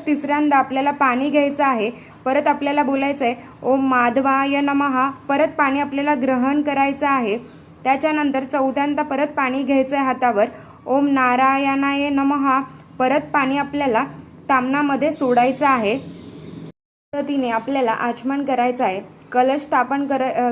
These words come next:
कशा करायचा, तर तुम्हाला सांगते, एक डिश घ्यायची आहे. डिशमध्ये आपल्याला तांदूळ घ्यायचे आहेत. तांदूळ, अ,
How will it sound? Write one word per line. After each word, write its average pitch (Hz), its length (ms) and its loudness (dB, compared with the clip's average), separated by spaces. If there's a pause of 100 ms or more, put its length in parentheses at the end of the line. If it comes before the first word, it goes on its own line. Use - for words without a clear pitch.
कशा 262 240 -2
करायचा, 226 500 0 (340)
तर 247 100 -4
तुम्हाला 262 360 0
सांगते, 247 340 -2
एक 254 300 -2
डिश 262 340 0
घ्यायची 269 360 0
आहे. 226 280 0 (360)
डिशमध्ये 269 520 0
आपल्याला 262 460 0 (400)
तांदूळ 247 400 2
घ्यायचे 277 340 2
आहेत. 214 240 0 (120)
तांदूळ, 240 380 0
अ, 233 340 4